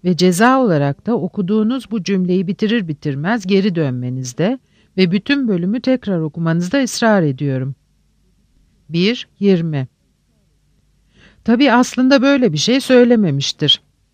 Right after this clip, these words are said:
Annesinin Katolik olmadığı, dikkatli okurun yapması gereken bir çıkarsamadır."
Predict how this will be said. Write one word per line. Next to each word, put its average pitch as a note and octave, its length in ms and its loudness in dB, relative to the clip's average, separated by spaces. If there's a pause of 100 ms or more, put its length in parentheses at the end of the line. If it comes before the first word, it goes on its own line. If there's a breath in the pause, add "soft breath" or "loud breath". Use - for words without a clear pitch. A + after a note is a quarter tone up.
(100)
Annesinin G#3+ 600 2
Katolik G3+ 440 2
olmadığı, E3+ 720 0
dikkatli G#3+ 540 -2
okurun G3+ 440 -2
yapması F#3 520 -4
gereken F#3 560 -2
bir A3 100 -2
çıkarsamadır." F3+ 1000 -2